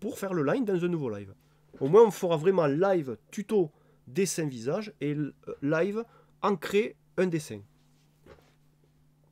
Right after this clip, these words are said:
Que je pourrais faire soit en numérique, et j'imprimerai mon, mes croquis, et je ferai aussi des lines à la plume, à l'encre de Chine. On va en faire plusieurs,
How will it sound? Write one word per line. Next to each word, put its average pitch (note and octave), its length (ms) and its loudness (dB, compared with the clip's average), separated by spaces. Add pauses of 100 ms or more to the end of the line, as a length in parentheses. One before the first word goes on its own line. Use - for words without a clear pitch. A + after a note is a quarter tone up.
(240)
Que E3+ 80 -2
je D#3 80 -4
pourrais G3+ 220 4
faire E3+ 360 0
soit G3 460 0
en D3 80 -2
numérique, D3+ 640 -2 (1300)
et C3 100 -6
j'imprimerai E3 600 0
mon, D3 160 0
mes D3 140 -2
croquis, A3 480 -4 (240)
et C#3+ 60 -4
je C#3+ 140 -4
ferai D3+ 300 -2
aussi F#3+ 240 -4
des D3+ 140 0
lines G3+ 360 0 (540)
à B2+ 240 0
la C#3 160 2
plume, E3+ 380 -4
à E3 60 2
l'encre D3 280 -4
de C3 80 -2
Chine. A3 220 -6
On A3+ 40 -4
va F#3+ 80 -4
en E3 40 0
faire A3 200 -10
plusieurs, G#3+ 340 -2